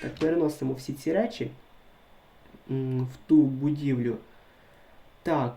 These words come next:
е, у мене дещо трапилося взагалі з мапою, чомусь, е, не показувалися текстури.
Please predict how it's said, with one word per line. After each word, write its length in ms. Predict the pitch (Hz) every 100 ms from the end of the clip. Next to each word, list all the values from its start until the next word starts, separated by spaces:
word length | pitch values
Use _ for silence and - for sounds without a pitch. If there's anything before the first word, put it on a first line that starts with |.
| -
е, 160 | 127 123 - - - - - - -
у 80 | 160
мене 240 | 190 190
дещо 440 | 170 175 170 - 160
трапилося 840 | - 170 170 165 143 139 139 139
взагалі 560 | 139 139 151 156 151 135
з 180 | 131
мапою, 680 | 135 143 180 196 165 147 139
чомусь, 600 | - 147 151 135 - -
е, 100 | 135
не 340 | 135 127 127 135
показувалися 1080 | 151 151 147 131 131 127 127 127 127 -
текстури. 640 | 127 - - - 226 190